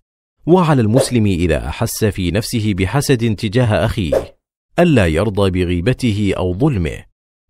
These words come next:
بل عليه أن يدافع عن عرضه ما استطاع، وأن يكثر من الدعاء له بالخير والبركة. وإذا كان الحسد خلقا مذموما، فإن الغبطة صفة محمودة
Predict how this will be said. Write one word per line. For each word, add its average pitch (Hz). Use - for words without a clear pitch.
بل 101
عليه 90
أن 85
يدافع 113
عن 95
عرضه 117
ما 107
استطاع، 87
وأن 139
يكثر 117
من 85
الدعاء 85
له 92
بالخير 87
والبركة. 107
وإذا 139
كان 117
الحسد 101
خلقا 107
مذموما، 92
فإن 175
الغبطة 107
صفة 160
محمودة 92